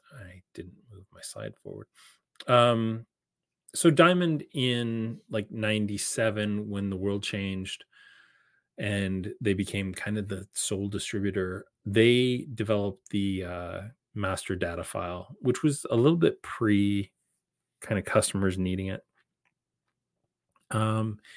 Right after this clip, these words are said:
in two thousand and seven, they created Comic Suite and Previews World. And around that time, they adopted the twelve, seventeen digit, um,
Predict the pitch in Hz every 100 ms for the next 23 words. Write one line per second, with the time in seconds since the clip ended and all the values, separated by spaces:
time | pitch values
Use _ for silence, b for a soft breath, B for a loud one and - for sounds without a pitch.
0 | B B 135 127 - 175 165 139 135 117
1 | - 127 123 120 104 - 110 101 95 -
2 | 95 95 - 101 98 - 90 - 110 120
3 | 117 117 117 113 113 - B B B 110
4 | 110 120 123 113 - 107 104 95 95 95
5 | 95 - 104 92 92 98 95 101 92 92
6 | 95 _ _ _ _ _ _ _ _ _
7 | _ _ _ _ _ _ _ - 104 113
8 | _ _ _ _ _ - 117 107 - 107
9 | 98 92 - 98 104 98 - _ _ _
10 | _ - 95 92 92